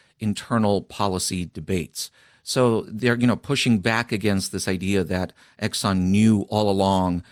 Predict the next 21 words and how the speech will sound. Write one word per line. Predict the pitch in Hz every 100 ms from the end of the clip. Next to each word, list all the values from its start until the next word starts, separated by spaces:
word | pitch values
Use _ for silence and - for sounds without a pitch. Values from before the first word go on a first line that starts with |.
| _
about | - 101 95
climate | - 117 110 95
change | - 98 92 92
and | 98
yet | 95 101 - _ _ -
was | 98
putting | - 107 104
out | 101 87
disinformation. | - 90 92 85 90 87 - - - _ - - -
And | -
the | 120
company's | 143 135 - 123
spokesperson | 127 117 - 104 107 101
also | 104 107 104
said | 95 104 98 -
Exxon | - 98 - 104
is | 104 110
supportive | - - - 135 131 107 92
of, | 85 - _ _
quote, | - 104 98
"effective | 107 - 117 - - 101 87